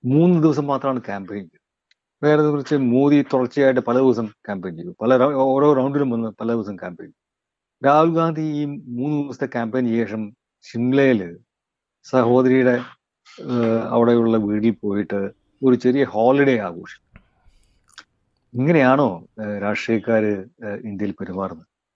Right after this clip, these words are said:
ഇങ്ങനെ രാഷ്ട്രീയം നടത്തിയിട്ട്, ഏഹ്, ഒരു, ഏഹ്, ആകെ ദുർബലപ്പെട്ട് കിടക്കുന്ന രാഷ്ട്രീയ കക്ഷിയെ ശക്തിപ്പെടുത്തി അതിന്റെ പഴയ രൂപത്തിൽ എത്തിക്കാൻ സാധിക്കുന്ന ആരെയും വിചാരിക്കുന്നുണ്ടോ? അപ്പൊ,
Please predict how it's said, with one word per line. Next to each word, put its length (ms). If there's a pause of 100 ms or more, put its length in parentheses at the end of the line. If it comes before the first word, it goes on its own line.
(120)
ഇങ്ങനെ 300
രാഷ്ട്രീയം 380
നടത്തിയിട്ട്, 460 (920)
ഏഹ്, 60
ഒരു, 600 (1120)
ഏഹ്, 200
ആകെ 540 (320)
ദുർബലപ്പെട്ട് 580
കിടക്കുന്ന 360
രാഷ്ട്രീയ 480
കക്ഷിയെ 260
ശക്തിപ്പെടുത്തി 960 (380)
അതിന്റെ 220
പഴയ 320
രൂപത്തിൽ 260
എത്തിക്കാൻ 380
സാധിക്കുന്ന 400
ആരെയും 260
വിചാരിക്കുന്നുണ്ടോ? 420 (1000)
അപ്പൊ, 200